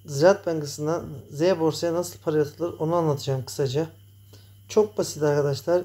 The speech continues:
E, Ziraat Mobil Şube uygulamamıza giriyoruz arkadaşlar. Sağ alt köşedeki menü tuşuna basıyoruz. Yatırıma tıklıyoruz. En altta Ziraat Yatırım Borsa var arkadaşlar.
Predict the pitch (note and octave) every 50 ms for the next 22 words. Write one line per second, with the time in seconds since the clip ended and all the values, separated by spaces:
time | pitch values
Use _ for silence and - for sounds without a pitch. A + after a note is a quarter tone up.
0 | - - D3+ D3 D3 D3 C#3+ C#3+ C#3+ C#3+ - - - - - - - - - -
1 | - D3 E3 G3 G#3 G#3 - - - - - - - - F3 F3+ G3 F#3+ F#3 G3
2 | F#3 F3 - - G3 F3+ E3 F3+ F#3 F3+ F3 E3 F3 F3+ F3+ F3 E3+ D#3+ E3+ E3+
3 | D#3+ D#3+ D#3+ F3 F3 D#3+ C#3 C#3+ C3+ C3 C3 B2+ B2+ A2+ - D3+ D#3 D#3+ - -
4 | - - - - - - - - - - - - - - - - - - - -
5 | - F3+ F#3+ G#3 G3+ G3+ - F#3+ F#3 F3+ F3 E3+ F#3 F#3 F#3 F#3 F#3 F3+ E3+ -
6 | - - F#3+ F#3 F3 E3+ E3 E3 - D#3+ D#3+ F3+ F3+ F3 - - D#3 D#3+ D#3 -
7 | - F3 F3+ F#3 F3+ F3+ - - - - F3+ D#3+ D#3 D#3+ D#3+ - - - - -
8 | - - - - - - - - - - - - - - - - - - - -
9 | F#3+ G#3 G#3+ G3 - - G3 F#3+ F3 D3+ D#3 E3+ F#3+ G3+ G3+ G3+ - F3 - -
10 | - F3 G3 G3 E3 D#3 F3+ F3 E3 - D#3+ D3 C#3+ C#3+ C#3 C3 B2 - C#3 C3